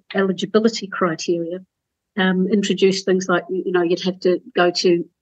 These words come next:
uh, marriage guidance counselling before you could qualify. Um, but, but nothing, nothing that was introduced made any difference. The numbers just kept going up. Um, <clears throat> by the nineties,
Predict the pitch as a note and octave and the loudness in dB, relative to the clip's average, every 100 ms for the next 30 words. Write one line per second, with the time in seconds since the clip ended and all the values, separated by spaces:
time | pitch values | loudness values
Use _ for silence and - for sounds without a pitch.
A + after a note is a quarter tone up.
0 | _ E3+ D#3+ F#3 F3 E3 - F3+ F3+ F3 | _ -4 -2 0 2 0 2 2 2 -2
1 | - - F#3 F3+ - F3+ G3 G#3+ F#3+ G3 | -4 2 2 2 0 0 0 0 -2 -2
2 | F3 F3 F#3+ - F#3+ F3+ F#3 F3+ F#3 G#3+ | -6 -6 -10 -2 0 0 0 -2 -2 -8
3 | _ _ _ _ _ _ G3 F#3 F#3 F3+ | _ _ _ _ _ _ 2 4 4 2
4 | F3+ F3+ - _ _ _ _ _ _ - | 0 -2 -8 _ _ _ _ _ _ -20
5 | A#3 A#3+ A#3 A#3+ - - B3+ C4 C4 A#3+ | 2 2 4 0 0 0 4 4 4 2
6 | G3+ G3 A#3 A#3 G#3 F#3 F#3 F3+ F3+ - | 2 2 2 2 2 2 0 2 0 -2
7 | E3 F#3+ F#3+ - G3 F3+ F#3 E3 F#3+ F#3+ | 2 2 2 -4 -2 0 0 -2 -4 -4
8 | D#3+ - - - F#3 F3+ F3 - F3 - | -10 -12 -6 0 2 0 -4 -8 -8 -8
9 | - - F3+ E3+ F#3 F3+ - _ _ _ | -10 -2 0 2 0 -2 -8 _ _ _
10 | _ G3+ F#3+ F#3+ F#3 - _ - B3 F3+ | _ 0 4 4 2 -6 _ 4 6 4
11 | - A#3 G#3+ G#3 G3 G3 G#3+ A#3+ A#3 D3+ | 0 2 2 2 2 4 4 2 -2 -8
12 | D3+ - | -8 -12